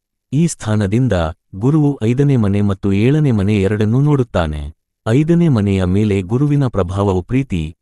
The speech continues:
ನಿಶ್ಚಿತಾರ್ಥ ಮತ್ತು ಅರ್ಥಪೂರ್ಣ ಸಂಬಂಧಗಳನ್ನು ಬೆಳೆಸಲು ಪ್ರಯೋಜನಕಾರಿ ಎಂದು ಪರಿಗಣಿಸಲಾಗುತ್ತದೆ. ಪರಿಣಾಮವಾಗಿ, ವಿವಾಹ ಮಾತುಕತೆಗಳು ಪ್ರಗತಿಯಾಗಬಹುದು ಮತ್ತು ಈ ಅವಧಿಯಲ್ಲಿ ನಿಶ್ಚಿತಾರ್ಥಗಳು ನಡೆಯುವ ಸಾಧ್ಯತೆಯಿದೆ. ಏಳನೇ ಮನೆಯ ಮೇಲೆ ಗುರುವಿನ ದೃಷ್ಟಿ ಇರುವುದರಿಂದ,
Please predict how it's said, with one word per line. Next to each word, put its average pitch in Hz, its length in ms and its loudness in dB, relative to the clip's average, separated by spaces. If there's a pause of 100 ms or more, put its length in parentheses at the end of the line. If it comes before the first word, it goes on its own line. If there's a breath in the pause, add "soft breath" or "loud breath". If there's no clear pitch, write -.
(120)
ನಿಶ್ಚಿತಾರ್ಥ 131 640 -4
ಮತ್ತು 107 360 -2
ಅರ್ಥಪೂರ್ಣ 113 640 -2
ಸಂಬಂಧಗಳನ್ನು 95 800 -2
ಬೆಳೆಸಲು 120 460 -2
ಪ್ರಯೋಜನಕಾರಿ 104 800 -2
ಎಂದು 87 200 -2
ಪರಿಗಣಿಸಲಾಗುತ್ತದೆ. 113 1160 -2 (720)
ಪರಿಣಾಮವಾಗಿ, 110 1000 0 (160)
ವಿವಾಹ 123 420 0
ಮಾತುಕತೆಗಳು 107 800 0
ಪ್ರಗತಿಯಾಗಬಹುದು 107 1080 -2
ಮತ್ತು 120 340 -2
ಈ 107 220 -8
ಅವಧಿಯಲ್ಲಿ 110 560 0
ನಿಶ್ಚಿತಾರ್ಥಗಳು 107 840 -2
ನಡೆಯುವ 95 400 0
ಸಾಧ್ಯತೆಯಿದೆ. 98 880 -4 (340)
ಏಳನೇ 156 460 2
ಮನೆಯ 101 360 0
ಮೇಲೆ 98 360 0
ಗುರುವಿನ 127 480 0
ದೃಷ್ಟಿ 107 380 -4
ಇರುವುದರಿಂದ, 98 560 0